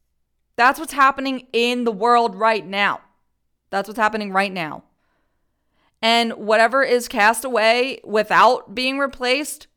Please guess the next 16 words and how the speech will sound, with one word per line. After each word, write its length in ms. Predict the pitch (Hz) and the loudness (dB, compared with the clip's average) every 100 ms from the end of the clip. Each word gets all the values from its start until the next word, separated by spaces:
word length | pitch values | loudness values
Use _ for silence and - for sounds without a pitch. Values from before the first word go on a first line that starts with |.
| _ | _
with 180 | 214 208 | -6 -2
God, 420 | 202 202 233 262 - | 2 4 4 2 -8
without 220 | - 220 220 | 0 2 2
being 180 | 233 | -2
filled 200 | 220 226 | -4 -4
with 80 | 233 | -4
the 80 | 233 | -4
Holy 240 | 226 220 | -4 -4
Spirit, 480 | 214 - 214 240 262 _ _ | -6 -8 -4 -4 -4 _ _
his 220 | - 262 | -6 -4
word 220 | 262 269 | 0 0
says 240 | 269 277 277 | 0 -4 -4
here, 340 | 240 226 220 _ | -2 -2 -4 _
seven 280 | - 233 262 | -6 -6 -4
more 120 | 285 | -8
return. 520 | 294 339 392 403 226 | -8 -8 -8 -8 -10